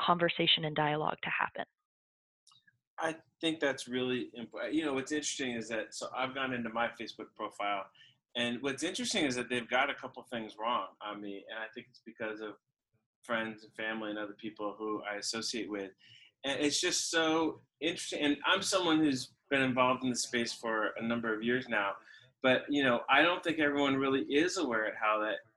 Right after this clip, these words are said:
Speaker 2: at how those narratives end up being shaped. And then also for somebody who, and th-,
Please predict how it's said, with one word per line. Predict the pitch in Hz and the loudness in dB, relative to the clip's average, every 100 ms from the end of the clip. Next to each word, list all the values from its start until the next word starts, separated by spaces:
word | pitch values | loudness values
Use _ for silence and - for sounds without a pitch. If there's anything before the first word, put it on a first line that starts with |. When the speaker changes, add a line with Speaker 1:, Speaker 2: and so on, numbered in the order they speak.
| 101 | -14
Speaker 2:
at | 113 - | -14 -8
how | - 120 127 123 - _ _ _ - | 2 6 6 4 -2 _ _ _ -4
those | 131 143 143 139 135 | 2 6 8 6 6
narratives | 131 143 143 131 120 - - | 8 8 8 6 4 -2 -2
end | 131 131 | 2 6
up | 127 117 - _ _ - - | 6 4 0 _ _ -20 -6
being | 131 127 117 | 2 4 4
shaped. | - - 135 110 113 - - | 2 4 4 2 -2 -10 0
And | 127 131 | 4 4
then | 131 | 6
also | 135 160 - 165 139 127 127 - - _ _ | 6 6 4 6 6 4 0 -12 -20 _ _
for | - 156 | 4 4
somebody | 156 160 156 175 180 160 139 - | 6 6 6 8 10 10 8 4
who, | 151 143 143 139 120 | 4 6 8 6 4
and | 147 143 | 6 6
th-, | 143 | 4